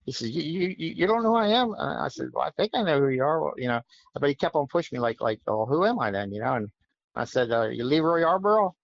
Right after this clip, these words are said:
And I knew enough about Leroy Yarborough to hold a good conversation with him, you know what I mean? Uh, he seemed, he seemed okay. I mean, he, he liked to talk, he liked to talk about himself, but I think the poor guy was, like, trying to relive, relive his life, you know? But I'll never forget, I got, I said, "Do you mind if I get a picture with you?"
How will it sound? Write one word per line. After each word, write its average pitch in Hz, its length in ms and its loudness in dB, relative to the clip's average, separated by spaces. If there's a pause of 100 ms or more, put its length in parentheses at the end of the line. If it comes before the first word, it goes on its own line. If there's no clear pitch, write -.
(200)
And 135 120 0
I 151 40 2
knew 180 340 2 (100)
enough 120 280 0
about 120 220 0
Leroy 120 260 2
Yarborough 117 320 2
to 98 80 0
hold 110 140 0
a - 20 -12
good 101 160 -10
conversation 117 500 -2
with 85 120 -4
him, 87 40 -10
you 95 60 -4
know 98 80 0
what - 20 0
I 110 40 -4
mean? 135 220 -4 (560)
Uh, 170 160 -2
he 175 140 4
seemed, 269 400 2 (160)
he 139 60 0
seemed 285 260 0
okay. 202 540 4
I 147 40 2
mean, 143 200 2
he, 143 200 0
he 139 80 0
liked 170 200 2
to - 100 -20
talk, 170 300 4
he 123 80 -6
liked 131 180 0
to 147 60 -2
talk 139 120 0
about 131 140 2
himself, 147 420 2 (300)
but 120 100 2
I 131 60 6
think 151 220 0
the - 80 -4
poor 139 180 2
guy 131 220 2
was, 110 100 -2
like, 117 180 -2 (400)
trying 143 200 -2
to 113 60 0
relive, 127 380 2 (100)
relive 127 440 2
his 104 120 -6
life, 135 280 0
you 107 80 0
know? 123 240 0 (340)
But 123 120 0
I'll 135 140 2
never 160 200 -2
forget, 156 320 0
I 120 120 2
got, 123 200 2
I 127 60 2
said, 120 180 -8
"Do 127 60 2
you 131 40 0
mind 180 180 0
if - 40 -6
I 202 60 2
get 208 120 4
a - 40 -8
picture 196 280 2
with 139 140 4
you?" 98 80 2